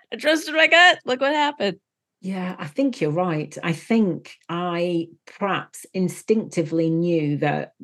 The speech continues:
Speaker 2: what my gut was telling me was a little bit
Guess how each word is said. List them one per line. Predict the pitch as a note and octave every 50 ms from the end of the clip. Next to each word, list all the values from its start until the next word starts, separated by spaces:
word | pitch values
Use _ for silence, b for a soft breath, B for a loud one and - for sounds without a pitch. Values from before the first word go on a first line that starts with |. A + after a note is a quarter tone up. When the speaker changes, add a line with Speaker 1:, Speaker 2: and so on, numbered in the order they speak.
| - _
Speaker 2:
what | - F#3+ D#3 D#3 E3+ - - -
my | E3+ D#3+ D#3
gut | D#3 D3 - E3+ - - -
was | D#3+ D#3 -
telling | - - - E3 D#3+ D3+ D3 D3 C#3+ C#3+
me | C#3 D3 - - - - - C3+ - - _ _ _ _ _ _ _ _ _ _ _ _ _ _ -
was | - E3+ E3+ E3 -
a | D#3+ D#3+
little | E3 D#3+ D#3+ D#3+ - - - C#3+
bit | C#3+ D#3+ D#3+ C#3 - - -